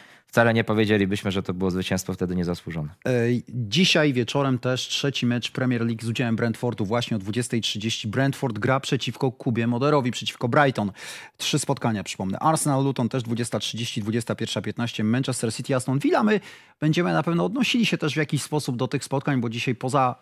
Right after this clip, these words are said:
Speaker 2: półfinałami Pucharu Polski jest między innymi półfinał Pucharu Niemiec, gry jest półfinał Pucharu Włoch, właśnie te spotkania Premier League'a wieczorem, dwudziesta druga trzydzieści,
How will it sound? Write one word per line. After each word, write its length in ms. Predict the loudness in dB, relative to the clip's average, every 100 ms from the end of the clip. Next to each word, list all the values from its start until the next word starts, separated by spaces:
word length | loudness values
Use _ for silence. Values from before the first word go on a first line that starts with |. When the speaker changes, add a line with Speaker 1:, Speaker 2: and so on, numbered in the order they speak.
| -6
Speaker 2:
półfinałami 560 | -4 -2 0 0 2 0
Pucharu 320 | 0 -2 -2
Polski 500 | 0 -2 -2 -2 -2 -4 -20 _ -8
jest 160 | -6 -4
między 200 | -4 -2
innymi 220 | -2 -2
półfinał 420 | -4 -2 0 -2
Pucharu 420 | -2 2 4 4
Niemiec, 720 | 4 4 4 4 4 2 0
gry 180 | -4 -4
jest 120 | -4
półfinał 320 | -4 -2 -2
Pucharu 320 | 0 0 0 2
Włoch, 300 | 4 4 4
właśnie 300 | 0 0 -4
te 80 |
spotkania 400 | -4 -4 0 0
Premier 260 | 2 2 2
League'a 220 | 2 2
wieczorem, 420 | 0 0 2 2 0
dwudziesta 380 | 0 0 0
druga 200 | 0 0
trzydzieści, 520 | -2 -4 -4 -2 -2